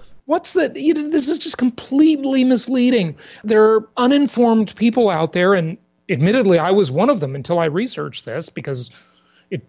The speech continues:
just sounded so great. I thought, "I'm gonna start buying little lots and put a bunch of these f-, prefab houses on them, and, uh, boom, boom, boom, I'm gonna be, build an empire with that. It seems so cheap."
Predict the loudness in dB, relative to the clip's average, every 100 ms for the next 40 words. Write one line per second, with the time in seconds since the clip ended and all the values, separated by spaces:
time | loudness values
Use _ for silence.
0 | _ -6 -4 -2 0 0 0 -2 -2 0
1 | 0 -2 -4 -6 -4 -4 -4 -4 -6 -6
2 | -4 -2 0 0 2 2 0 0 -2 -4
3 | -6 -12 -20 -10 -4 -2 0 0 0 -2
4 | -2 -4 -4 -10 -20 -20 -20 -2 2 2
5 | 0 -2 0 0 -2 -2 -4 -4 -6 -6
6 | -4 -6 -8 -18 -20 _ -2 0 2 2
7 | 0 0 0 2 2 2 0 0 -2 -2
8 | -2 -2 -4 -10 _ _ -8 -2 0 2
9 | 2 2 0 0 -2 -4 -6 -8 -8 -8
10 | -8 -8 -6 -4 -4 -2 0 0